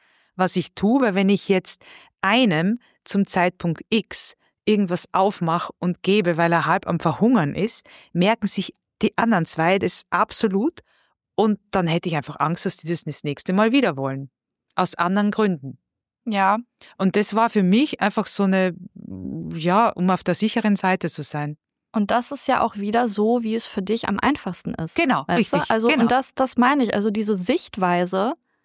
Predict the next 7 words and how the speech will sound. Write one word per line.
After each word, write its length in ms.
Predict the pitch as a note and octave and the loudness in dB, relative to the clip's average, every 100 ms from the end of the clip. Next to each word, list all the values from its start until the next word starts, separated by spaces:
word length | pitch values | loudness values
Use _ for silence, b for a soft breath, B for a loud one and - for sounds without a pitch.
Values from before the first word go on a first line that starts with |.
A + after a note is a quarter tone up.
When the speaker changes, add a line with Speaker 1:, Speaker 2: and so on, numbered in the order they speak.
| _ _ _ | _ _ _
Speaker 2:
nicht 300 | A3+ E4+ - | 0 0 -2
zu 220 | - D4+ | -4 0
haben, 440 | C#4 C4 A3 E3+ F3 _ _ _ _ | 2 2 2 -2 -6 _ _ _ _
das 200 | G#3+ G#3+ | -4 -2
ärgert 420 | - C#4 C#4+ A#3+ | 2 2 2 0
mich 160 | F#3+ F3+ | -2 -6
so. 300 | - F3 F3 | -4 -4 -6